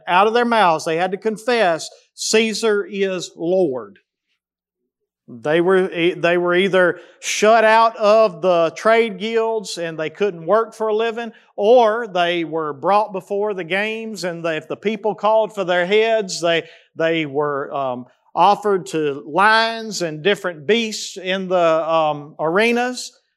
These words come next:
Um, they were burned at the stake. They were roasted in iron, in brass bulls. Uh, we talked about many different ways that they suffered and that history tells us about it. Another thing that we saw just there is that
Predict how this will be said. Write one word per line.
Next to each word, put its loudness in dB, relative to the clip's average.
Um, -8
they 0
were -2
burned 2
at -2
the -6
stake. 0
They 0
were 2
roasted 2
in -2
iron, -2
in -8
brass -2
bulls. 2
Uh, -2
we -4
talked 0
about -2
many -4
different -2
ways 0
that -6
they -4
suffered -2
and -10
that -4
history -8
tells -2
us -8
about -6
it. -18
Another 2
thing 0
that -4
we -4
saw -2
just -10
there -4
is -6
that 0